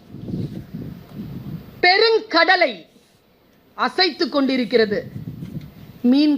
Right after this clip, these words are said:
குஞ்சின் சின்ன துடுப்பு. என்ன கவிதைக்கான ரசனை என்ன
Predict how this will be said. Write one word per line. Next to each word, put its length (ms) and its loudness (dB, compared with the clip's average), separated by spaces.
குஞ்சின் 440 2
சின்ன 320 4
துடுப்பு. 360 -4
என்ன 100 6
கவிதைக்கான 540 2
ரசனை 420 2
என்ன 120 0